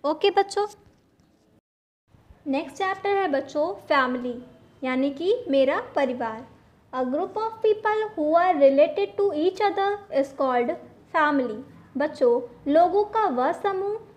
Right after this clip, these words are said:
जो एक दूसरे से संबंधित हो उसे हम फैमिली यानी कि परिवार कहते हैं। बच्चों, हमने इस चैप्टर में two types of family पढ़ा था, that nuclear family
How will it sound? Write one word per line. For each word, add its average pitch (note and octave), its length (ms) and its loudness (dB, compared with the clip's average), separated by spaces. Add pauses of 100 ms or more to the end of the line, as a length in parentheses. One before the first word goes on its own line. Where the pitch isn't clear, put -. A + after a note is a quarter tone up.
जो C4 160 8
एक D#4 360 4
दूसरे G4 400 2
से G4 160 2
संबंधित C#4 720 -2
हो G4+ 100 0 (360)
उसे D4 320 0
हम C4 220 -2 (400)
फैमिली D4+ 460 4 (100)
यानी C4+ 360 0
कि A4 140 8 (140)
परिवार B3 440 4 (120)
कहते A3 300 -4
हैं। B3 220 -10 (360)
बच्चों, F#4+ 400 0 (300)
हमने C4+ 320 4
इस C4 160 -2
चैप्टर F4 440 -2
में G4+ 200 -2 (220)
two G4 180 4 (120)
types F#4 380 0
of F#4+ 200 -6
family D4+ 400 0
पढ़ा F4+ 200 0
था, F#4+ 300 -6 (260)
that B3+ 300 -2
nuclear D#4+ 540 0 (100)
family F#4+ 380 -4